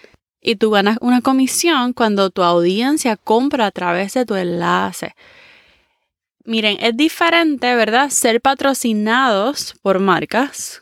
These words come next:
como el influencer marketing. Porque, por ejemplo, como influencer, tú puedes ser patrocinado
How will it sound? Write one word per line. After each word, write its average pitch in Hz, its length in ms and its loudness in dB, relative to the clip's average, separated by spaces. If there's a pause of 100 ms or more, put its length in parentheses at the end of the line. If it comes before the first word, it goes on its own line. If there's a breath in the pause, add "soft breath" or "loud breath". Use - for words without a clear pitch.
(120)
como 185 280 2
el 175 200 4
influencer 185 520 -2
marketing. 170 540 -8 (560 soft breath)
Porque, 220 260 -2
por 214 160 2
ejemplo, 233 680 -2 (360)
como 233 400 2
influencer, 202 840 0
tú 214 120 -4
puedes 220 300 0
ser 262 160 2
patrocinado 208 1200 0